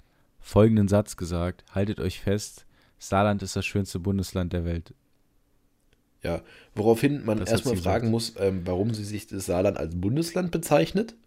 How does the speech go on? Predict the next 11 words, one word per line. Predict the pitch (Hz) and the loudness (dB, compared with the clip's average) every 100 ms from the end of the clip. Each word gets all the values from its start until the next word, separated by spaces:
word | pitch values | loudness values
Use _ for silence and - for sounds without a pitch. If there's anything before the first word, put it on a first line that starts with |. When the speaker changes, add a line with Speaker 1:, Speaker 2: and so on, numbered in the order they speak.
| _ _ _ - - | _ _ _ -14 -2
Speaker 1:
Ja, | 98 95 | 0 0
das | - 95 | -2 -6
fand | - 107 | -2 -2
ich | - | -2
dann | 101 | -2
auch | 101 101 | -2 0
lustig. | 101 - 92 | -2 -2 -4
Dann | 101 95 | -2 0
haben | 107 | 0
irgendwie | 98 98 95 | 0 -2 -2
die, | 98 | -2